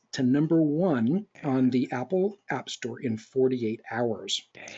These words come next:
Speaker 1: At one point five million total downloads, it became the number one app in both I O S and, and Android within nine days.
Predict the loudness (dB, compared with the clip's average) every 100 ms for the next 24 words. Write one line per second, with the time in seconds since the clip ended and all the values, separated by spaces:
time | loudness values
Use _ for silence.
0 | -16 -4 -2 2 2 2 -2 0 0 0
1 | 2 2 4 4 6 4 4 2 -4 -2
2 | -2 -2 -2 2 2 0 -4 -4 -2 0
3 | 0 2 2 0 -2 -2 0 2 2 0
4 | -8 -4 -2 -2 -4 -6 -8 -10 -8 -6
5 | -6 -6 -4 -4 -4 -2 2 4 4 2
6 | 2 2 2 0 -4 -12